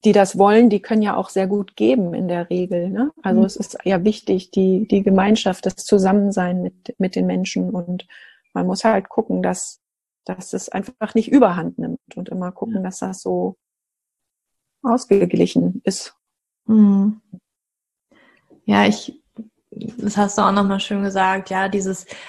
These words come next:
Speaker 2: erstmal sich bewusst werden, ähm, dass es,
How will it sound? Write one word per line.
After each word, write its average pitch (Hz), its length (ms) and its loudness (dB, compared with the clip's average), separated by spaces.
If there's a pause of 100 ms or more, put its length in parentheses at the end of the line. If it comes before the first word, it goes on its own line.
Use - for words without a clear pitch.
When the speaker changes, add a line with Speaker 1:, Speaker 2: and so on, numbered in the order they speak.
(140)
Speaker 2:
erstmal 202 320 0
sich 190 200 -6
bewusst 190 580 -6
werden, 262 520 0
ähm, 196 540 -4
dass 196 220 -6
es, - 280 -10